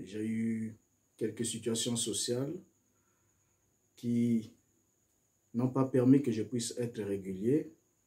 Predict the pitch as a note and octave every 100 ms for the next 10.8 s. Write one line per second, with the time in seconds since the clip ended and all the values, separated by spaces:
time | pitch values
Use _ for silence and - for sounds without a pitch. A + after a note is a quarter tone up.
0 | _ - G#2+ B2+ A#2+ A#2 A2 A2+ G#2 G2
1 | G2+ G#2 A2+ - G2 F#2+ F#2 F2+ - _
2 | _ _ B2 G#2 G2 F#2 F#2 G2 D3 F3+
3 | - - _ - G2+ G2+ F#2+ - G3+ G3+
4 | - G2 A#2 - G#2+ G#2 G2 - G2 F#2+
5 | F#2 - C3+ C#3+ - _ _ _ _ _
6 | _ _ _ _ A#2 - A2 G#2 - -
7 | _ G#2+ G#2 G#2+ - A#2 G2+ A2 - -
8 | A2+ G#2 F#2 A#2 C3 A2+ A2+ A2+ D3 -
9 | - _ _ _ _ _ _ _ _ _
10 | - A2 G#2+ G#2 G2 F#2+ F2+